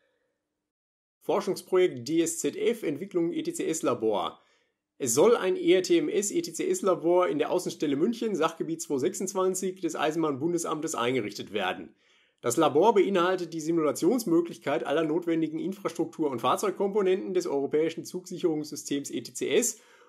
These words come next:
und die Möglichkeit der Anbindung realer E-T-C-S-Hardware. Dazu gehört auch ein rudimentärer Fahrsimulator mit den wichtigsten Führerstandsanzeigen und Bedienelementen, um projektierte Strecken direkt abfahren und damit verifizieren zu können.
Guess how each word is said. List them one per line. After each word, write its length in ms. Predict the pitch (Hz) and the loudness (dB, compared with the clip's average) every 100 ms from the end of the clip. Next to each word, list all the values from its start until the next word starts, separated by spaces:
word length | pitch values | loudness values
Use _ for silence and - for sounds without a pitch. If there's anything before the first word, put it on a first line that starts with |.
| _ | _
und 180 | - 190 | 0 2
die 60 | 190 | 6
Möglichkeit 560 | 180 208 185 165 175 | 4 4 -2 -2 0
der 100 | 170 | 0
Anbindung 460 | - 190 185 180 165 | -2 -2 0 0 0
realer 440 | 139 131 131 175 | 0 2 2 4
E-T-C-S-Hardware. 1080 | 147 143 131 135 143 156 - 98 107 90 76 _ _ _ _ _ _ _ - | 0 0 -2 -2 -2 -4 -4 -4 -4 -8 -10 _ _ _ _ _ _ _ -2
Dazu 240 | 143 180 | 0 4
gehört 200 | 156 147 | 4 4
auch 280 | 151 233 - | 4 4 2
ein 160 | 160 | -4
rudimentärer 680 | 139 220 233 190 165 160 165 | 0 2 2 2 2 2 2
Fahrsimulator 840 | - 180 196 160 120 110 110 123 190 | 4 4 4 2 2 2 0 0 0
mit 120 | 151 | 0
den 160 | 160 135 | -4 -2
wichtigsten 480 | 226 - - - 156 | -2 -4 -6 -8 -4
Führerstandsanzeigen 1040 | 190 196 - 143 135 131 - 143 139 143 | 0 0 0 -2 -2 -4 -2 0 0 0
und 120 | 135 | -2
Bedienelementen, 840 | 127 139 190 139 113 110 127 117 110 | -2 0 2 2 2 0 -2 -4 -6
um 160 | 123 | -6
projektierte 640 | 127 147 139 131 180 196 | 0 2 2 4 4 4
Strecken 400 | - 127 175 170 | 0 0 0 0
direkt 360 | 139 135 175 - | 0 0 0 -2
abfahren 520 | 156 - 175 170 175 | -4 0 2 4 2
und 100 | 151 | 2
damit 280 | 135 147 131 | 0 -2 -2
verifizieren 680 | 135 147 143 127 156 208 127 | -2 -2 -4 -2 4 4 4
zu 160 | 123 | -2
können. 400 | - 95 85 80 | -4 -6 -6 -14